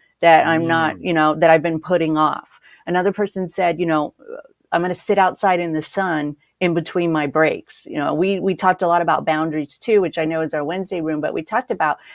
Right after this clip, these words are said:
Speaker 1: how now that many people are online, they don't have as good of boundaries because it's so easy. And I find myself doing that too, where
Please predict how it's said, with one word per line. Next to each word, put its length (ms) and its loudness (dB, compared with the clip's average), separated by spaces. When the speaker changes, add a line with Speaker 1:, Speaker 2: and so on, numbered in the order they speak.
Speaker 1:
how 340 2
now 320 2
that 200 2
many 280 -2
people 260 -4
are 80 2
online, 720 -2
they 80 4
don't 160 4
have 180 2
as 140 -2
good 160 -2
of 60 -2
boundaries 840 0
because 340 0
it's 160 -4
so 400 4
easy. 580 -4
And 160 0
I 160 2
find 240 -2
myself 440 -2
doing 260 -2
that 180 -6
too, 300 2
where 240 0